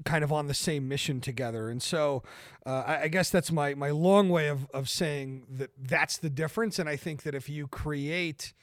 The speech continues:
uh, culture around that, um, you know, that, that that's really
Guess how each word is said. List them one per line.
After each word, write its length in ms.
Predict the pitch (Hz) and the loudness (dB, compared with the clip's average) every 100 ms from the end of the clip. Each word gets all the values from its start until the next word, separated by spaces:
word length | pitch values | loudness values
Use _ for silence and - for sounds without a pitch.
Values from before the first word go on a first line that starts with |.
| - - - - - - _ _ _ | -20 -20 -20 -20 -20 -20 _ _ _
uh, 220 | 123 117 120 - | -16 -14 -12 -6
culture 600 | - 202 190 180 139 131 - _ - 120 - - | 2 4 4 2 0 -4 -8 _ -20 -20 -20 -8
around 840 | 143 143 139 156 165 165 160 143 131 123 | -4 -4 -2 2 2 2 0 -4 -4 -2
that, 680 | 139 143 123 120 - - - - | 2 2 0 -4 -6 -8 -10 -10
um, 680 | 131 127 123 123 123 123 120 _ _ _ _ _ _ _ _ _ _ 143 143 | -6 -6 -6 -8 -10 -10 -10 _ _ _ _ _ _ _ _ _ _ -18 -8
you 160 | 156 156 | -4 -4
know, 180 | 123 123 | -4 -6
that, 240 | 123 139 - | -6 -8 -8
that 320 | 139 143 135 | -8 -6 -2
that's 340 | 175 180 - 165 | 2 4 2 -4
really 840 | 151 180 214 208 180 147 135 | 0 8 8 8 4 -2 -8